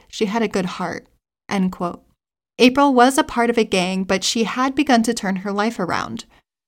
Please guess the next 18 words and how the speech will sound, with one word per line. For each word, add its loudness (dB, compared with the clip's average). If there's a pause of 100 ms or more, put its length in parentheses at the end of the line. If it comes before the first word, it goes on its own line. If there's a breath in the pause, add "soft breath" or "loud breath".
(120)
Her 4
mother 6
was 2
in 4
the 0
hospital -2
in -2
early -2
two -4
thousand -2
and 0
three, -4
and -2
once 0
her 4
mother 4
is 0
discharged, -4